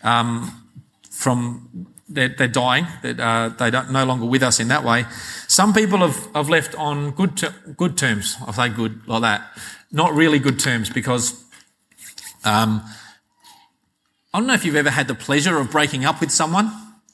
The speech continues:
Often the line goes along the line, "It's not you, it's me." All right?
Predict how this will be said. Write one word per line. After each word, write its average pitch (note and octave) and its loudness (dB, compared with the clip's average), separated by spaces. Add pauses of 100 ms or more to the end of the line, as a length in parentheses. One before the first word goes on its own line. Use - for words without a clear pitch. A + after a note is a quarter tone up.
(680)
Often F3+ 2
the D#3+ 2
line D3+ 2
goes C#3 0
along C#3 -4
the C3+ -4
line, C3+ -4 (200)
"It's C#3+ 0
not E3 2
you, C#3 6
it's - -4
me." A#2 -2 (720)
All A2 -2
right? C3 -2